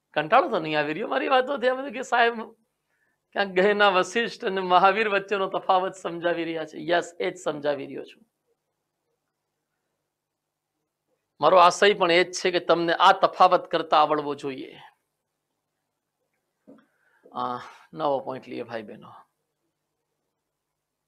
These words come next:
જૈન ધર્મનું સર્વોચ્ચ લક્ષ્ય મોક્ષની પ્રાપ્તિ છે.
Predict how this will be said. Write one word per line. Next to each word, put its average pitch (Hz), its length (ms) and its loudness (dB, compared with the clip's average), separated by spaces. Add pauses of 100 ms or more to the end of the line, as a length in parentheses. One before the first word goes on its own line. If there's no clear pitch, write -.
(1500)
જૈન 269 420 2
ધર્મનું 226 920 -2 (2500)
સર્વોચ્ચ 214 840 4
લક્ષ્ય 240 840 0 (1120)
મોક્ષની 180 680 -2
પ્રાપ્તિ 160 560 -4
છે. - 400 -20